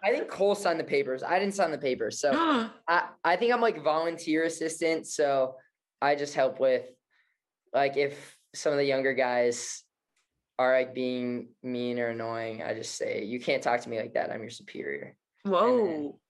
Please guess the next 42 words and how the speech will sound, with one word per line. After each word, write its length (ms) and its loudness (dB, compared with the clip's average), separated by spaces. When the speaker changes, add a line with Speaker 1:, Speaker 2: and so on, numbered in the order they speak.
Speaker 1:
yeah. 420 -2
Speaker 2:
Wow, 180 4
Speaker 1:
That's 160 4
a 40 0
good 60 2
Speaker 2:
that 100 2
Speaker 1:
one 160 -6
to 60 -16
pull 140 2
out. 380 2
I, 180 2
I 120 2
love 320 4
saying 260 -2
that. 240 -4
It 140 -18
makes 200 -2
me 60 -8
feel 160 0
powerful. 560 -2
Speaker 2:
<laughs> 100 0
Speaker 1:
But 120 2
then 100 4
they 100 4
just 200 0
laugh 260 2
at 80 -4
me, 140 -2
so 180 0
it 60 2
doesn't 240 2
really 220 2
change 320 -4
anything. 520 -4
Speaker 2:
Do 80 0
you 40 0
think 120 -2
people 200 2
are 80 6
scared 320 4
of 80 2
you? 240 2